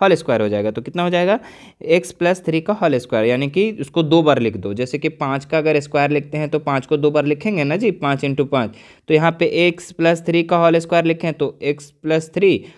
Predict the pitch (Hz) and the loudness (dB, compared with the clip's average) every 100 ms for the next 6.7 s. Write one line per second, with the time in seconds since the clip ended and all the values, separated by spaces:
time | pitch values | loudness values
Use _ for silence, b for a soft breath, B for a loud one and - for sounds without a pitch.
0 | B 127 127 - 135 123 - 147 165 - | B 0 0 -2 -4 -4 -6 -10 -10 -18
1 | - 160 208 B B - 165 156 143 139 | -10 -6 -6 B B 0 4 4 2 0
2 | 135 131 - 208 120 98 87 95 b b | 0 -2 -4 -6 -6 -6 -10 -16 b b
3 | - 165 220 220 220 220 214 208 196 190 | -10 -2 0 2 2 0 0 0 -2 -4
4 | 214 208 - 139 139 160 180 185 190 _ | -4 -4 -2 0 2 0 -4 -6 -10 _
5 | _ _ _ _ 127 139 160 180 180 180 | _ _ _ _ -4 -2 0 0 2 2
6 | 175 175 170 165 165 165 170 | 0 -2 -2 -4 -4 -4 -6